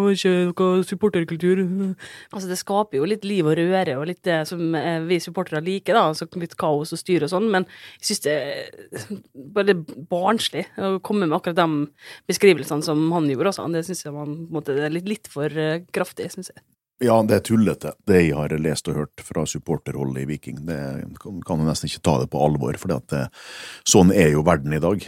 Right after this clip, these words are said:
Speaker 2: Altså, det er ikke, du er ikke klubbspiller, du er ikke i det laget eller sammen med kompisene dine der du vokste opp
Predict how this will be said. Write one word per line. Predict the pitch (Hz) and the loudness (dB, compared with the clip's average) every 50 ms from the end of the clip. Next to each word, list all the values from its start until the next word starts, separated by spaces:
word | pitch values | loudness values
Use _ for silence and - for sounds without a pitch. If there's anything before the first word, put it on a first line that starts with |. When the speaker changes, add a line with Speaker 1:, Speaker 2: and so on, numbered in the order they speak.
| - - | -10 -10
Speaker 2:
Altså, | 87 87 92 | -8 -4 -2
det | 90 90 95 85 | 0 0 2 2
er | 73 67 | 2 0
ikke, | - 71 71 76 | -2 -2 -2 -2
du | 80 87 92 | 2 2 2
er | |
ikke | 82 - - - - | 2 0 -2 0 2
klubbspiller, | 87 80 - - - - - - 78 76 - | 2 2 2 -2 -4 -2 -2 -2 -2 -2 -4
du | - - 82 80 78 78 67 | -6 -4 -4 -2 -2 -2 -2
er | 87 80 | -2 -4
ikke | - - - 60 | -2 -4 -2 -2
i | 69 69 | 0 0
det | 76 76 67 - | 0 0 0 2
laget | 78 85 78 67 65 - 65 65 64 65 | 4 4 4 4 2 0 -2 -4 -4 -4
eller | 69 69 69 69 73 - | -2 -2 -4 -4 -4 -2
sammen | - - 85 73 69 67 67 67 | 0 0 0 0 -2 -2 -4 -4
med | 69 67 | -6 -4
kompisene | - 87 80 - - 69 - - 60 65 67 | -4 -4 -4 -4 -6 -6 -6 -4 -4 -4 -4
dine | 65 64 73 | -2 -2 0
der | 80 85 73 73 71 | 0 0 0 2 0
du | 76 80 | 0 0
vokste | 82 - - - - 82 | 0 -2 -2 -4 -4 -4
opp | - - - | -4 -6 -10